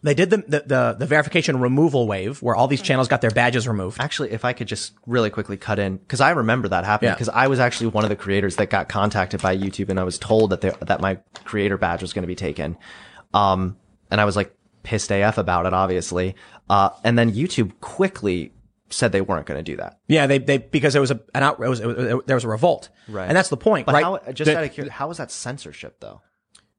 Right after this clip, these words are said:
Speaker 1: Well, censorship is just, like, you know, hiding information.
Speaker 2: Yeah, but, like, taking the checks away wasn't, that's not censorship.
Speaker 1: So it's, it's frogs in a pot, right? Now,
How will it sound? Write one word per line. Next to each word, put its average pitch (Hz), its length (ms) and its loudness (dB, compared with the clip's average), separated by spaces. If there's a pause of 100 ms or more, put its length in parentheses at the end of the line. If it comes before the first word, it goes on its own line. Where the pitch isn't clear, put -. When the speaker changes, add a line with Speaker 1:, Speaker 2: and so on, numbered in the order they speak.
(260)
Speaker 1:
Well, 135 140 4
censorship 143 560 2
is 117 160 0
just, - 220 -4
like, 110 240 0 (360)
you 139 80 2
know, 95 160 0 (120)
hiding 107 260 2
information. 101 500 -2 (560)
Speaker 2:
Yeah, 120 200 2
but, 104 240 0
like, 107 240 -2
taking 123 340 -4
the 104 80 -2
checks - 360 -4
away 87 200 -4
wasn't, 87 380 -6 (300)
that's 104 200 0
not 95 100 -8
censorship. - 360 -16
Speaker 1:
So 151 160 6
it's, 139 260 0
it's - 160 -2
frogs 151 340 2
in 127 60 -2
a 113 60 -2
pot, 120 260 0
right? 117 260 -4 (200)
Now, 127 640 2